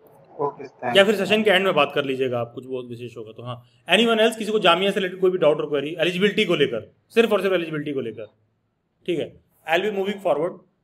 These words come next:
Speaker 2: ठीक है। देखिए, एलिजिबिलिटी के बाद एक बहुत इंपॉर्टेंट जो फोकस पॉइंट आता है कि भाई पेपर ऊपर क्या होने वाला है, ठीक है।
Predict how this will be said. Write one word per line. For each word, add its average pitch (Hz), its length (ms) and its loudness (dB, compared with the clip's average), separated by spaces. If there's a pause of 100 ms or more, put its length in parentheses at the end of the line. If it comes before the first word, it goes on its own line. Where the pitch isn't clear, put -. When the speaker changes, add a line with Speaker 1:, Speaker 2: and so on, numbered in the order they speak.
(280)
Speaker 2:
ठीक 156 160 -14
है। 151 60 -10 (2750)
देखिए, 220 200 -2 (100)
एलिजिबिलिटी 202 640 0
के 233 100 -2
बाद 214 220 2
एक 196 220 -4
बहुत 208 300 -8
इंपॉर्टेंट 180 580 0
जो 185 120 -4
फोकस 175 380 -6
पॉइंट 160 220 -8
आता 139 220 0
है 180 100 -4
कि 214 60 -12
भाई 175 200 -6
पेपर 165 320 -2
ऊपर 165 240 -4
क्या 135 160 -2
होने 123 220 -6
वाला 107 220 -14
है, 98 100 -20 (300)
ठीक 151 100 -20
है। 156 100 -20